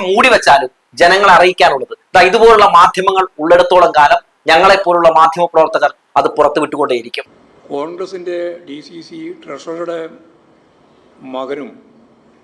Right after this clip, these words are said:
Speaker 2: ട്രഷററും കോൺഗ്രസ് നേതൃത്വത്തിൻ്റെ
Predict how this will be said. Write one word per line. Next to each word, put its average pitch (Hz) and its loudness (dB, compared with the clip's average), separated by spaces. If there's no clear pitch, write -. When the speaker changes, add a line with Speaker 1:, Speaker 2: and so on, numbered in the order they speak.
Speaker 2:
ട്രഷററും 147 -14
കോൺഗ്രസ് 175 -12
നേതൃത്വത്തിൻ്റെ 160 -12